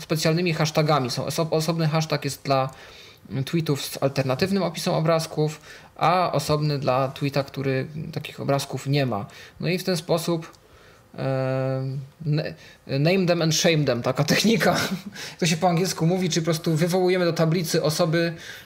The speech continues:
e, na szerszą publikę, które wykazały się tym, że tych obrazków, e, nie wstawiły, albo które wstawiły, chcemy je za to pochwalić. Dzięki takiemu hashtagowi, mm, e, nie ma sensu mi się tu przytaczać, bo hashtag jest typowo po niemiecku i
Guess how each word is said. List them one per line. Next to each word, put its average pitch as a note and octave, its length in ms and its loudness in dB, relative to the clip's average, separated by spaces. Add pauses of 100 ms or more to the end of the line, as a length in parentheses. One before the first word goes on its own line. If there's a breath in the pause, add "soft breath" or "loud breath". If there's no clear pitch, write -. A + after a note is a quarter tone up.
e, D3+ 140 -2
na D#3 120 4
szerszą E3 360 2
publikę, E3 440 2
które D#3+ 380 2
wykazały D#3 460 2
się D3+ 140 0
tym, E3 300 2 (340 loud breath)
że D3 140 0
tych D#3+ 200 -2
obrazków, D#3 580 0
e, D3+ 220 2
nie E3 140 4
wstawiły, B2 420 0
albo D3+ 160 0
które B3 200 0
wstawiły, F#3+ 460 2
chcemy F3+ 260 -2
je F3 80 2
za F3 100 0
to F#3 80 -4
pochwalić. D#3 500 0
Dzięki D#3 300 -2
takiemu E3 440 0
hashtagowi, D#3 600 0 (560 loud breath)
mm, D3 420 -2
e, C#3 800 -4
nie G#3+ 120 2
ma D4 80 2
sensu G#3+ 260 0
mi F#3 60 0
się E3+ 120 0
tu E3+ 80 -4
przytaczać, F3+ 380 0
bo D#3+ 100 0
hashtag E3+ 340 -2
jest D#3 140 -2
typowo D#3+ 260 0
po D#3+ 120 0
niemiecku D#3+ 480 0
i D3 260 -2